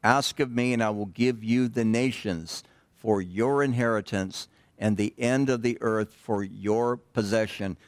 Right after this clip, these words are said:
That's right out of Daniel chapter seven that we, we looked at a few times while we were going through Ecclesiastes, where you have, have one like the Son of Man who is brought before the Ancient of Days,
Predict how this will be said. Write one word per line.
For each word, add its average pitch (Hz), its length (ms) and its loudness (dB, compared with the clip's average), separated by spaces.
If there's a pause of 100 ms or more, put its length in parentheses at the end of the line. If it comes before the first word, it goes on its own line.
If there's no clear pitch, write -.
(120)
That's 101 240 0
right 101 380 0
out 127 160 2
of 113 100 -4
Daniel 113 400 0
chapter 107 400 -2
seven 90 420 0
that 90 140 -4
we, 98 240 -2 (100)
we 101 140 -4
looked 98 280 0
at 104 140 0
a 90 60 -4
few 98 240 -8
times 98 480 -2
while 95 160 -2
we 95 160 -6
were 95 100 -4
going 95 300 -4
through 98 220 -8
Ecclesiastes, 92 1080 -4 (2000)
where 104 160 0
you 101 160 -2
have, 104 320 2 (240)
have 110 320 0
one 131 420 2
like 139 240 0
the 120 120 -4
Son 135 260 0
of 120 60 0
Man 123 400 2
who 107 140 0
is 92 140 -2
brought 123 320 0
before 123 380 -2
the 117 200 -2
Ancient 127 440 0
of 107 120 0
Days, 113 500 2